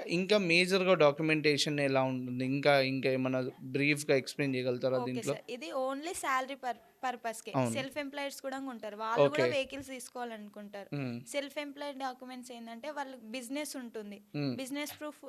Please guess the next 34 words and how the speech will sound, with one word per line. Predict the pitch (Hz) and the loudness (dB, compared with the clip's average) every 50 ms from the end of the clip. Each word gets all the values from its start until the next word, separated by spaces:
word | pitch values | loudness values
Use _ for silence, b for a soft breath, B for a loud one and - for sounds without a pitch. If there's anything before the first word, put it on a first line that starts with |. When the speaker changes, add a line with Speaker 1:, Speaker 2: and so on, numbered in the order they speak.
| - | -8
Speaker 2:
ఏదైనా | 233 240 240 247 240 233 233 | -8 -6 -6 -6 -8 -8 -10
ఉండాలి, | 220 214 208 208 202 226 269 | -10 -10 -8 -8 -8 -8 -10
Speaker 1:
అవును. | - - - 240 | -8 -4 -2 0
Speaker 2:
ఐటీఆర్ | 262 240 233 277 294 285 | 0 0 -2 -4 -6 -6
టూ | - 285 269 | -8 -10 -6
ఇయర్స్ | 254 254 269 262 - | -4 -4 -4 -4 -6
ఫైలింగ్ | - 247 226 226 233 233 226 | -8 -8 -6 -6 -8 -10 -8
చేయాలి. | 226 214 208 - - b b b b b b b b _ | -8 -8 -8 -10 -12 b b b b b b b b _
కొంతమంది | - 269 269 269 277 302 294 294 285 277 294 320 | -6 -6 -4 -4 -6 -6 -4 -6 -6 -6 -8 -10
బిజినెస్ | 269 240 269 247 226 262 277 285 - 302 | -8 -8 -8 -8 -6 -6 -6 -6 -6 -8
ఉంది | 277 262 262 269 | -10 -10 -8 -8
కానీ | 262 262 269 294 | -8 -8 -10 -10
బిజినెస్ | 254 262 254 233 254 269 262 262 | -10 -12 -12 -10 -10 -10 -10 -10
ప్రూఫ్ | - 277 294 - - 277 | -10 -10 -12 -10 -8 -10
ఉండదు | 247 226 233 240 226 214 | -8 -6 -6 -6 -6 -6
వాళ్ళకి. | 196 202 196 196 196 185 | -6 -8 -8 -4 4 8
Speaker 1:
ఓకే, | 156 160 147 - 143 123 120 123 | 8 8 8 6 0 -2 -2 -2
Speaker 2:
Only | 131 135 139 135 | 0 2 2 2
Speaker 1:
అవును. | 131 311 330 277 | 2 0 -2 -4
Speaker 2:
టూ | 285 277 | -8 -6
ఇయర్స్ | 269 269 269 269 - 294 | -4 -4 -4 -4 -4 -6
ఐటీఆర్ | 254 240 226 226 254 254 262 269 - - _ _ _ - | -8 -8 -6 -6 -6 -6 -6 -8 -12 -18 _ _ _ -8
ఉంటుంది. | 269 269 247 247 247 233 208 202 196 | -6 -6 -6 -4 -6 -6 -6 -6 -6
Speaker 1:
ఉ-, | 196 - 151 151 | 0 0 2 2
ఉంటుంది. | 156 147 135 - 143 120 240 | 2 0 -2 -2 -2 0 0
Speaker 2:
ఐటీఆర్ | 247 185 - - 320 320 330 311 | 0 0 -2 -4 -2 -2 -2 -2
ఉండి | 302 285 302 370 403 - - | -4 -8 -8 -10 -10 -4 0
ఓన్ | 269 294 302 311 339 | 2 2 2 2 2
హౌస్ | 349 370 359 370 | 0 -2 -2 -4
మ్యాండేటరీగా | 359 330 294 285 262 269 262 269 - 254 240 | -4 -2 -2 -2 -4 -6 -10 -10 -10 -12 -12
ఉండాలి | 233 226 220 214 208 208 | -10 -10 -10 -10 -10 -10
సార్. | 202 - 208 | -10 -12 -10
సెల్ఫ్ | 208 - 233 226 240 - | -8 -8 -8 -10 -8 -8
ఎంప్లాయిడ్స్‌కి, | 262 247 233 220 226 214 208 190 - - - | -8 -8 -8 -10 -10 -10 -10 -10 -12 -14 -16